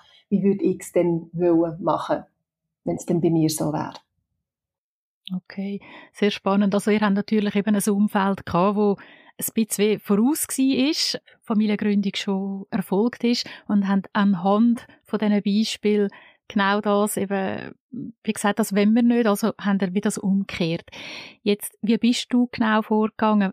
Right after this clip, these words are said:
Speaker 2: Du sagst, du bist selber H-R-Beraterin gsi, jetzt bist du aber wie auf der anderen Seite gsi. Also du hast ja müssen zu deinem Arbeitgeber und nicht nur du, deine Partner ja dann auch. Wie haben die den Schritt gemacht und, und was ist denn da auch die Reaktion gsi bei beiden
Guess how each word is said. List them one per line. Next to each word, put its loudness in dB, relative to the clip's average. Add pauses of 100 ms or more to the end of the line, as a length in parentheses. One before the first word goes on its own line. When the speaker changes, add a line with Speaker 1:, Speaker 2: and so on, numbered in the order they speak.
(140)
Speaker 2:
Du -4
sagst, 0
du -6
bist -4
selber -2
H-R-Beraterin -2
gsi, -2
jetzt 0
bist -2
du 2
aber -2
wie 4
auf -6
der -2
anderen 2
Seite -2
gsi. -2
Also -2
du 0
hast 0
ja 2
müssen 0
zu -2
deinem 0
Arbeitgeber 0
und 4
nicht 4
nur 4
du, 2
deine 2
Partner 0
ja 2
dann 0
auch. 2 (540)
Wie 0
haben 4
die 2
den 0
Schritt -2
gemacht -2
und, 0
und -2 (240)
was -2
ist 0
denn 2
da 0
auch -4
die -10
Reaktion 0
gsi -2
bei 2
beiden -2